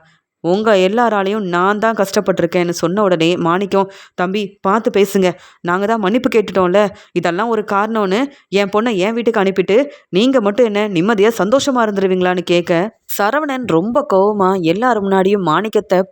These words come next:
பலார்னு வெளுத்து வாங்குறாரு. உங்க பொண்ணு தங்கமயில் பொய் சொன்னதுக்கு காரணமே நீங்க தானே? வெளியில எல்லார்கிட்டயும் கடன் வாங்கிட்டு அந்த பணத்தை திருப்பி தராம ஏமாத்திட்டு இருந்த நீங்கெல்லாம் பேசுறீங்களா? உங்களை பத்தி நானும் கேட்டு தெரிஞ்சுக்கிட்டேன். இதுக்கு மேல பேசுனீங்க, அவ்வளவுதான்.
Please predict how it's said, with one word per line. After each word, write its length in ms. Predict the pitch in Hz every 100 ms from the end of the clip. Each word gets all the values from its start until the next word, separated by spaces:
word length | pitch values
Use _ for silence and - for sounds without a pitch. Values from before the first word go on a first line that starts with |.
| 180
பலார்னு 400 | 170 180 220 240
வெளுத்து 320 | 175 202 208
வாங்குறாரு. 520 | 180 170 170 170 175 - _ _ _ _ _ _ -
உங்க 260 | 175 180 170
பொண்ணு 280 | 185 226
தங்கமயில் 520 | 226 190 202 233 208 208
பொய் 220 | 190 226
சொன்னதுக்கு 360 | 247 220 196 190
காரணமே 520 | 202 202 254 254 254
நீங்க 220 | 240 233 233
தானே? 280 | 269 294 185 - _ _ _
வெளியில 320 | 156 175 208 196 185 226
எல்லார்கிட்டயும் 640 | 175 180 190 190 190 202 190
கடன் 300 | 165 190 220
வாங்கிட்டு 320 | 202 180 170
அந்த 180 | 220 214
பணத்தை 280 | 185 190 196
திருப்பி 260 | 196 214
தராம 340 | 208 196 196 180
ஏமாத்திட்டு 480 | 180 220 202 190
இருந்த 200 | 175 175
நீங்கெல்லாம் 540 | 160 165 214 214 233 233
பேசுறீங்களா? 680 | 214 214 208 175 151 185 202 - _ _ _
உங்களை 340 | 170 170 160
பத்தி 260 | 156 175 214
நானும் 380 | 190 190 190 208
கேட்டு 260 | 208 208
தெரிஞ்சுக்கிட்டேன். 560 | 202 196 202 208 190 180 _ _
இதுக்கு 320 | 175 170 170
மேல 220 | 170 175 214 208
பேசுனீங்க, 460 | 196 214 214 196
அவ்வளவுதான். 580 | 202 170 214 220 185 185